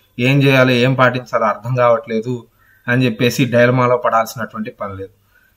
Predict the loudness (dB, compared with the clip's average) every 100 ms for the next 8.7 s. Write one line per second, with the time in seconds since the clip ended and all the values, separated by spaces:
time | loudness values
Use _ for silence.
0 | _ _ _ _ _ _ _ _ -2 2
1 | 2 2 0 -2 -4 -6 -8 -6 -4 -6
2 | -4 -4 -2 -2 -2 -2 -2 -2 -2 -4
3 | -4 -8 -6 -6 -4 -4 -4 -4 -4 -2
4 | -2 0 0 0 -2 -4 -2 0 2 0
5 | -2 -6 -6 -2 -2 -2 -4 -4 -4 -6
6 | -10 -10 -14 _ _ -8 -6 0 2 2
7 | 0 0 0 0 -4 -4 -4 -4 -8 -12
8 | -14 -14 -10 -10 -10 -14